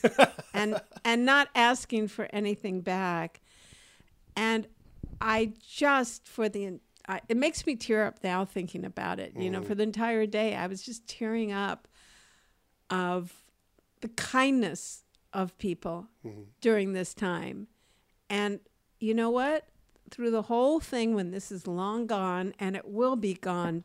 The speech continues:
Speaker 2: people, it will be gone. What I will remember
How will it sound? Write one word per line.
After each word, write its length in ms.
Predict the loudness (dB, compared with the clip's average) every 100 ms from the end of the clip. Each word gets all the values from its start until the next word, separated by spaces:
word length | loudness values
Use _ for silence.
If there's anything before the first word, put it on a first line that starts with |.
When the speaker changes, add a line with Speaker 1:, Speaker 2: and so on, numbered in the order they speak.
| -4
Speaker 2:
people, 500 | -4 -2 -2 -2 -4
it 240 | 0 -2 -2
will 640 | -2 2 4 4 2 0 -4 _ _ _ _
be 240 | 0 0
gone. 640 | -2 -2 -2 -2 -4 -6 -8 _ _ _ _ _ _ _ _ _ _ _ _ _ -18 -4
What 200 | -2 -2
I 220 | 0 2
will 160 | 4 4
remember 720 | 4 4 4 2 0 -4 -8